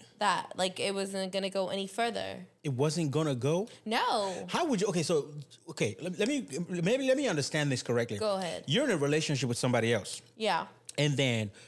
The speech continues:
Speaker 2: there's a guy that you were attracted to before you got into the
Speaker 1: Yes.
Speaker 2: relationship you were in.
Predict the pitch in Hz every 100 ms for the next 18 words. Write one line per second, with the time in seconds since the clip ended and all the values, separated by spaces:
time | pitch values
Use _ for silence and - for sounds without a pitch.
0 | - 131 131 135 113 160 208 175 135 123
1 | 147 156 123 120 - 165 202 - 123 -
2 | 113 123 - 156 120 135 156 123 120 117
3 | 120 143 143 127 131 110 107 117 110 151
4 | 110